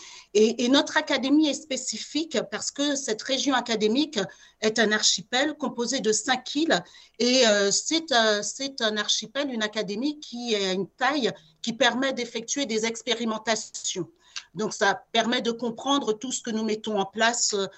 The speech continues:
dans le cadre de la délégation académique à la formation des personnels d'encadrement. Donc,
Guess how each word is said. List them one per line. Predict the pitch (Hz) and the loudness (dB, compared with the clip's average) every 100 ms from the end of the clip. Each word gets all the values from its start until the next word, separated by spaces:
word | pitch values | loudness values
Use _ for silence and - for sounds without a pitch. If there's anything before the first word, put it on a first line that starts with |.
| _ | _
dans | 190 | -2
le | 196 | 0
cadre | 196 240 233 220 208 | 2 0 0 0 -2
de | 196 | 0
la | 196 190 | 0 -2
délégation | 196 190 196 190 220 | -2 -2 -2 -4 -6
académique | 190 185 185 214 220 | -6 -6 -4 -6 -4
à | 185 | -4
la | 175 | -4
formation | 190 190 185 226 | -4 -4 -2 -4
des | 196 | -6
personnels | - 214 - 208 | -6 -6 -2 -2
d'encadrement. | 196 190 208 180 180 - _ - - - - - | -2 -4 -4 -2 -4 -4 _ -20 -20 -20 -18 -2
Donc, | 170 302 277 | 6 6 6